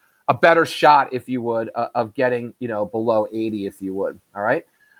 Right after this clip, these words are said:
Um, and here's a couple things, right? Um, I, I think it, when you're trying to get below eighty, you gotta pick your spots, all right? Um, that would be number three, pick your spots, right?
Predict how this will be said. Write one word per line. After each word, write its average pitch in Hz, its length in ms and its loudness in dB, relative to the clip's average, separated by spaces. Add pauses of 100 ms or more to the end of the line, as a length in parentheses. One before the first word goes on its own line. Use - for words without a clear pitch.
Um, 151 340 4 (380)
and 165 120 -2
here's 320 200 2
a - 20 -16
couple - 260 4
things, 165 460 0
right? 143 300 0 (300)
Um, 151 500 2 (1600)
I, - 140 -2
I 190 200 2
think 196 480 0 (180)
it, 139 260 -10
when 143 240 -6
you're 147 180 0
trying 180 360 0
to 190 60 -4
get 170 200 0
below 156 300 4
eighty, 151 300 0
you 143 140 -4
gotta 147 220 6
pick 135 280 -4
your 127 80 -4
spots, - 560 -4 (260)
all 104 80 -8
right? 135 260 0 (320)
Um, 123 180 2
that 147 160 4
would 147 100 -2
be 147 100 0
number 139 260 0
three, 104 280 -6
pick 139 260 -6
your 127 120 -2
spots, - 460 -2
right? 127 280 0